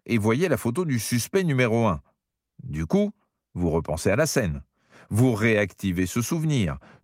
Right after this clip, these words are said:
tout en lisant le journal qui retrace les faits connus à ce jour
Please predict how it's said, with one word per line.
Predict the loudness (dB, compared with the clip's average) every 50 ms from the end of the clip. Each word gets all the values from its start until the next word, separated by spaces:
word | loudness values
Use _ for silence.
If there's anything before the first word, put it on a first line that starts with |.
| _ _ 0
tout | 0 0 2 2 2
en | 2
lisant | 2 2 0 0 0 0 0
le | 0 0 -2
journal | 0 0 0 0 0 0 0 -2 -4 -6
qui | -4 -2 -2
retrace | 0 0 0 -2 -2 -2 0 0 0 0 -2 -4
les | -4 -4
faits | -4 -2 -2 -4 -4 -4 -4
connus | -2 0 0 2 2 0 -2 -2
à | -4 -6 -8
ce | -6 -4 -4 -4 -2
jour | -2 -2 -2 0 0 -2 -4